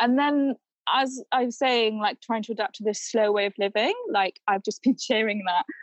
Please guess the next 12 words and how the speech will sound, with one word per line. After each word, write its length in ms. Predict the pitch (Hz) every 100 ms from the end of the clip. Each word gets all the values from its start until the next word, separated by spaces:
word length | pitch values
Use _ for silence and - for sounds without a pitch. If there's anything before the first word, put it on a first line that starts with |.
| 269
And 100 | 269
it's 180 | 294 294
sort 200 | 415 370
of, 40 | 330 _ _ _ -
funnily 180 | 349 330
enough, 180 | 302 -
I've 120 | 269 -
got, 120 | -
like, 140 | 262 247
a 180 | -
family 260 | 277 262 254
WhatsApp, 540 | 247 - - 208 -